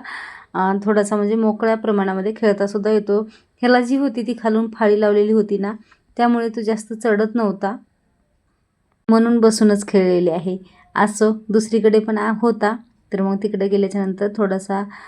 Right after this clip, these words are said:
उभं राहून मोठा झोका घेतलेला आहे. तर असो, प्रतीक्षाला सुद्धा घेऊन जायची इच्छा होती,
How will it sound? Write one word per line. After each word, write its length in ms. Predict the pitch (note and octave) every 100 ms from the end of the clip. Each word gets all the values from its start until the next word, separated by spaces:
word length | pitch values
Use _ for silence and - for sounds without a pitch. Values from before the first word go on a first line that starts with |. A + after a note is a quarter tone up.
| - _
उभं 340 | - A3+ G3+ B3
राहून 380 | A#3 G#3 A3+ A#3
मोठा 380 | G#3 G3+ A3+
झोका 260 | A#3 A3 G3+
घेतलेला 600 | F#3 G3 G3+ G3+ G3+ G3
आहे. 320 | A3+ G#3 G#3 A3 - _ _ _ G3
तर 160 | F#3+
असो, 260 | F#3+ G3 F#3+
प्रतीक्षाला 540 | F#3+ G#3 G#3+ A3 A3
सुद्धा 260 | A3 G#3+ A#3+
घेऊन 260 | A#3 A#3
जायची 260 | A3 G#3 G#3+
इच्छा 260 | G#3 - A#3
होती, 500 | G#3+ G#3 G3+ G#3+